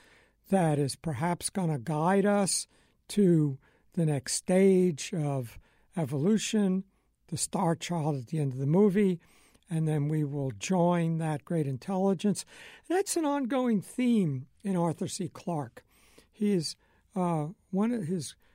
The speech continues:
may-, perhaps greatest novel that brought him to broad literary attention was Childhood's End, a novel from the late nineteen fifties, in which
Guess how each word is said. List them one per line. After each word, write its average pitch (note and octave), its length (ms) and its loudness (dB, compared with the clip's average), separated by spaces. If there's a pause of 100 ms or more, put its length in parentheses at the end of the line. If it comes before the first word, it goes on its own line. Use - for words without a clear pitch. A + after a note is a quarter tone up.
(380)
may-, G3+ 220 2
perhaps F#3+ 460 -6
greatest G#3 520 2
novel F#3+ 480 0
that D#3+ 200 -6
brought F3 280 -2
him E3+ 180 -2
to E3+ 160 -10
broad F3 440 -2
literary F3+ 500 0
attention E3+ 680 -4 (680)
was G3+ 240 -2
Childhood's A3 760 -2
End, F3+ 520 -2 (560)
a F3 80 -4
novel E3 540 0
from D3 540 -4 (260)
the F#3 100 -6
late E3+ 220 -2
nineteen E3+ 340 -4
fifties, D3+ 720 -6 (640)
in F#3 200 2
which F#3+ 420 0